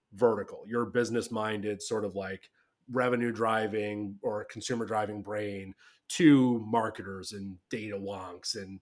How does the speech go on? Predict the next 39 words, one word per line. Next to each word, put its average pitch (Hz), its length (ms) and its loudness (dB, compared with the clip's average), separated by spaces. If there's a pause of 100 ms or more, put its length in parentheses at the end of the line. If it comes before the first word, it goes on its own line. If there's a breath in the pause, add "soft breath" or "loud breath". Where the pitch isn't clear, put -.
product 107 420 -4
people 101 540 -6
and 107 180 -8
Q 123 220 -2
A 113 140 -6
people 104 500 -10
and, 101 160 -12
like, 107 200 -12
whoever 104 380 -4
else? 101 260 -10
Like, 107 220 -10 (300 soft breath)
what's 156 180 4
the 185 80 4
process 143 460 2
that 123 80 -6
you 113 100 -6
go 117 160 8
through 117 180 -2
to 107 60 -4
actually, 110 320 -4
like, 101 240 -6
get 113 240 -6
the 107 80 -12
story 101 640 0 (340 soft breath)
synthesized 131 640 2
to 113 100 0
a 107 60 -2
place 110 340 -2
where 101 340 -4
other 147 220 4
people 123 240 -2
can 120 120 -8
hear 110 220 -4
it 107 100 -6
and 113 80 -6
it 98 100 -12
lands 131 440 2
for - 140 -12
them, 82 260 -16